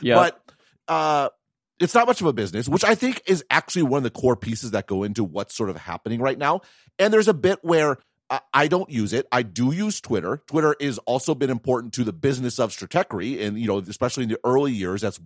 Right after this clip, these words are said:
Speaker 2: that's by and large where Stratechery acquired customers. And also, I do think Twitter plays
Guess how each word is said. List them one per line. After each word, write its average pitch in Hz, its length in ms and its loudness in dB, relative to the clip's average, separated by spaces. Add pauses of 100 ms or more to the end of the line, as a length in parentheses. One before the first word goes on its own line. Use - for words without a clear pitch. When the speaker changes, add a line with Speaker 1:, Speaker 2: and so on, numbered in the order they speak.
Speaker 2:
that's 98 220 -6
by 107 240 -2
and 107 100 -6
large 101 240 -2
where 98 300 -4 (340)
Stratechery 120 360 -6
acquired 104 280 -2
customers. 139 540 -2 (400)
And 196 240 2
also, 165 420 2
I 139 160 4
do 131 200 -2
think 147 220 -2
Twitter 123 440 -2 (100)
plays 143 560 -2